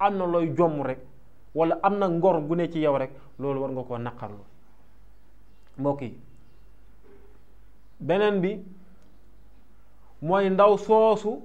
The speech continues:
ànd ak waa jooju ci bitig ba fekk ji faram,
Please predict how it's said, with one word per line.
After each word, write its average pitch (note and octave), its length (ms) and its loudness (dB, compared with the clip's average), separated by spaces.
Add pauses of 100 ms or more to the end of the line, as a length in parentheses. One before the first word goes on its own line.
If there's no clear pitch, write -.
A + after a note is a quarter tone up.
(480)
ànd F#3 300 4
ak F3+ 120 2 (180)
waa F3 400 4
jooju F#3 340 2
ci F#3 80 -4
bitig D3+ 360 -4
ba D#3+ 160 0 (640)
fekk G3 320 -2
ji E3 240 -2 (500)
faram, E3+ 340 4